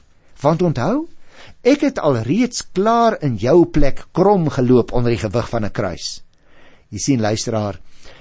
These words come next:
by God is daar geen ander voorwaardes nie. Vra net jou hemelse Vader om vergifnis.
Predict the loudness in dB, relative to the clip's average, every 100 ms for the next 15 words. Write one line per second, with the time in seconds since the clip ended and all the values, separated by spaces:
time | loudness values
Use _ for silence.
0 | -4 -2 0 -4 -6 -6 -8 -8 -2 0
1 | 0 -2 0 0 0 0 2 2 0 2
2 | 2 0 -4 -6 -10 -12 -14 -20 -20 -20
3 | -18 -14 -2 2 4 4 2 -2 -2 -4
4 | -2 -2 -2 -4 -8 -12 -6 -4 -2 -4
5 | -6 -12 -20 _ -12 -2 -2 -2 -4 -4
6 | -6 -10 -12 -12